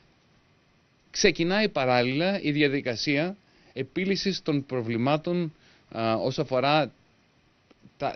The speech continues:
τα, τα χρηματοδοτικά κενά ή τις χρηματοδοτικές ανάγκες της χώρας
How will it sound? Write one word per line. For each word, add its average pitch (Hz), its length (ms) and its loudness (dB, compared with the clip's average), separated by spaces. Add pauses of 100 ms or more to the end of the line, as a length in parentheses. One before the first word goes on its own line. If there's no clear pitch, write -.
τα, - 280 0 (960)
τα 120 100 -6
χρηματοδοτικά 110 680 -2
κενά 110 520 -2
ή 139 140 0
τις 139 220 -4
χρηματοδοτικές 120 1040 -2
ανάγκες 113 500 0
της - 120 -12
χώρας 123 440 -2